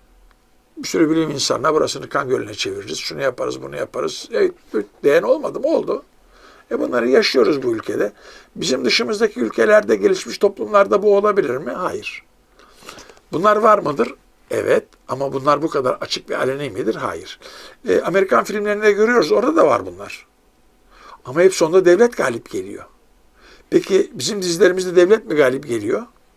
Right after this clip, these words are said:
Asıl soru bu. Cevaplanması gereken soru bu. E, biz devletin galip gelmesi gereken yerde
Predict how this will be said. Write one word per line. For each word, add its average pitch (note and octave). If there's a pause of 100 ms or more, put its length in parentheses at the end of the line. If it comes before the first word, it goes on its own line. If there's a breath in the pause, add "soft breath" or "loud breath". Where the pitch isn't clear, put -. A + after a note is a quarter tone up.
(1120)
Asıl -
soru B2
bu. - (1040)
Cevaplanması A2
gereken A2
soru -
bu. G3+ (640 loud breath)
E, D3+
biz D3+
devletin D#3+
galip E3 (960)
gelmesi D3
gereken D3+
yerde C#3